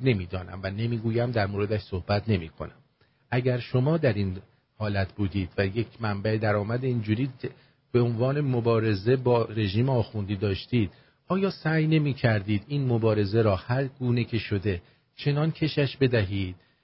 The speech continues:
که این پول همچنان به آمدنش به حساب بانکی شما ادامه بدهد؟ هم؟ همانند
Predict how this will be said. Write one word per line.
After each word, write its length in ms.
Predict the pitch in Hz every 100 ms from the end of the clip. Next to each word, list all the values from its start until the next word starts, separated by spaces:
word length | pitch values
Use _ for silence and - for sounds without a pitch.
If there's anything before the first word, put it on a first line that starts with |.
| _ _
که 60 | 151
این 340 | 165 160 151 - _
پول 320 | - 170 156 -
همچنان 540 | 147 139 - 147 160 156
به 100 | 143
آمدنش 640 | 131 123 120 131 131 110
به 80 | 127
حساب 440 | 113 - 117 110
بانکی 440 | 107 104 98 110 95
شما 400 | - 98 95 90 _ _ -
ادامه 380 | 123 113 107 107
بدهد؟ 560 | 95 87 - 95 92 - _ _ _ _ _ _ _ _ _ _ _ _ _ _ _ _ _ _ _ _ _ -
هم؟ 240 | 151 180 - _ _ _ _ _ _ _ -
همانند 720 | 180 170 160 165 156 151